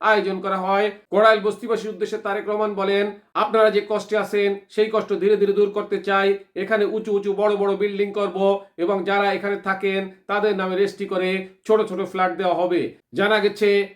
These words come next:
গত শতকের নব্বইয়ের দশকে তিনটি সরকারি সংস্থার তিরানব্বই একর জমি দখল করে গড়ে ওঠে কড়াইল বস্তি। রাজধানীর সবচেয়ে বড় এই বস্তিতে বর্তমানে প্রায়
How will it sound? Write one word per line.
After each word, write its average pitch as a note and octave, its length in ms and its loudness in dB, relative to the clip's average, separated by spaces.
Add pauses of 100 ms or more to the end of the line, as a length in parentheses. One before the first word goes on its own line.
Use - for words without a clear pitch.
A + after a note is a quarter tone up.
(140)
গত G#3 180 -2
শতকের G3+ 440 -4
নব্বইয়ের G3+ 420 0
দশকে F#3+ 580 -4 (160)
তিনটি G#3+ 280 0
সরকারি G3 380 -2
সংস্থার F#3+ 720 -2 (180)
তিরানব্বই G#3 480 0
একর G3 260 -4
জমি F#3+ 200 -2
দখল G3 320 -2
করে F#3 240 -4
গড়ে F#3+ 180 -4
ওঠে F#3 440 -2 (160)
কড়াইল G#3+ 320 4
বস্তি। G#3 500 2 (240)
রাজধানীর G3+ 380 0
সবচেয়ে G3+ 380 -4
বড় G3 200 0
এই F#3+ 80 -2
বস্তিতে F#3+ 680 -2 (180)
বর্তমানে G3 440 0
প্রায় F#3 380 2